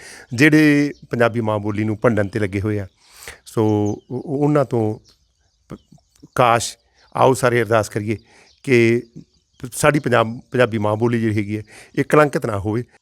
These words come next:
ਅੱਜ ਕੱਲ੍ਹ ਦਾ ਦੌਰ ਚੱਲ ਰਿਹਾ ਹੈ ਹਥਿਆਰਾਂ ਵਾਲੇ ਗੀਤਾਂ ਦਾ, ਅਸ਼ਲੀਲ ਗੀਤਾਂ ਦਾ।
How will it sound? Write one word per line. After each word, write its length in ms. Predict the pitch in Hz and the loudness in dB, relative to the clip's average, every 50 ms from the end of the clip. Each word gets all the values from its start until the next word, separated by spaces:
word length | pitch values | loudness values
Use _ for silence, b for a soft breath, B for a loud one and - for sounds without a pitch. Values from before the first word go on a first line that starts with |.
| - 151 | 0 0
ਅੱਜ 120 | 151 139 - | 0 2 4
ਕੱਲ੍ਹ 180 | - 175 170 | 4 4 6
ਦਾ 80 | 170 165 | 6 6
ਦੌਰ 200 | 151 143 139 131 | 8 8 6 6
ਚੱਲ 180 | 120 143 135 | 6 4 4
ਰਿਹਾ 180 | 131 131 135 139 | 6 6 6 6
ਹੈ 80 | 131 - - _ _ _ _ _ _ _ _ _ _ _ _ _ - 151 | 4 2 -6 _ _ _ _ _ _ _ _ _ _ _ _ _ -2 -2
ਹਥਿਆਰਾਂ 360 | 127 - 156 147 143 143 143 | 2 4 4 4 6 6 6
ਵਾਲੇ 160 | 135 135 135 | 6 4 2
ਗੀਤਾਂ 340 | 127 113 117 110 - 127 120 | 2 -2 -6 -6 -4 -6 -4
ਦਾ, 220 | 117 117 110 104 - - | -4 -4 -6 -6 -8 -10
ਅਸ਼ਲੀਲ 340 | 123 - 135 135 139 131 117 | -10 -6 -4 -4 -2 -2 -4
ਗੀਤਾਂ 300 | 107 107 107 - 113 104 | -6 -8 -6 -6 -6 -6
ਦਾ। 140 | 110 104 | -6 -8